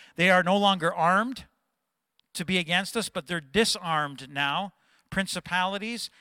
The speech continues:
and powers. We're talking about s-, the spiritual realm.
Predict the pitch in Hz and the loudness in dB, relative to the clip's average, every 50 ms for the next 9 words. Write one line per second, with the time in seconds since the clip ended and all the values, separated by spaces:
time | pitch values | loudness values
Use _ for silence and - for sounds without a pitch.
0 | _ - 180 165 - - 190 202 196 180 156 143 - - 185 - - 190 196 196 | _ -10 -10 -10 -8 -4 0 2 2 2 2 0 -4 -8 -10 -6 -2 -2 -2 0
1 | - 214 190 185 165 151 170 160 160 165 - - - - 156 - - - - 185 | -2 -6 -6 -6 -4 -2 -2 -2 -2 -4 -6 -8 -8 -8 -8 -8 -8 -8 -6 -4
2 | 185 208 208 - - 220 202 185 170 156 156 151 151 | -4 -4 -4 -4 -6 -6 -4 -2 -2 0 0 -2 -4